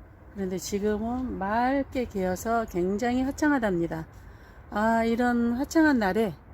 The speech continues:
여러분은 무엇을 시작하고 계획하고 계시나요?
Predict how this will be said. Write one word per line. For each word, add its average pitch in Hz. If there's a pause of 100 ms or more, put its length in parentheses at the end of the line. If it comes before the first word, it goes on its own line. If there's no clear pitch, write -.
(760)
여러분은 214
무엇을 240 (480)
시작하고 254
계획하고 214
계시나요? 170